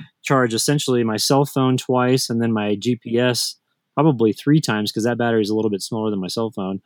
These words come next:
And I could have, you know, probably four days of G P S connectivity without having to worry about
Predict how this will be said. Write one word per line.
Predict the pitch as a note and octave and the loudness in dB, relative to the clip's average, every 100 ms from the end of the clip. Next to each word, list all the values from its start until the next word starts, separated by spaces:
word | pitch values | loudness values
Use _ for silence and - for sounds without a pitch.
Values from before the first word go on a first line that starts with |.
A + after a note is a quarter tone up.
| _ _ - | _ _ -4
And | A#2+ | 0
I | |
could | A#2+ A2+ | 2 2
have, | C3 C3 B2 - _ _ _ _ | 4 4 2 -4 _ _ _ _
you | B2+ | 0
know, | A2+ B2 _ _ | 0 -2 _ _
probably | - D3 C#3 A#2 A#2+ A#2 A#2 A2+ | -2 2 2 4 4 4 6 4
four | A2 - - B2+ C#3 | 2 -6 -2 4 4
days | C3 B2 B2 B2+ A2+ | 6 6 6 4 2
of | G#2 | 0
G | A#2+ | 0
P | A#2+ B2 | 2 0
S | A2+ | 0
connectivity | - A#2+ G2+ C#3+ C3 A#2 G#2+ | 0 -2 0 2 2 2 0
without | G#2+ A#2+ A2+ | 0 -2 -2
having | A#2 A#2 A2 | -2 -4 -6
to | - A2+ G#2+ G#2 | -4 -2 0 -2
worry | G#2+ A2 A2 | -2 0 2
about | G#2 G#2+ G2+ | 2 0 -2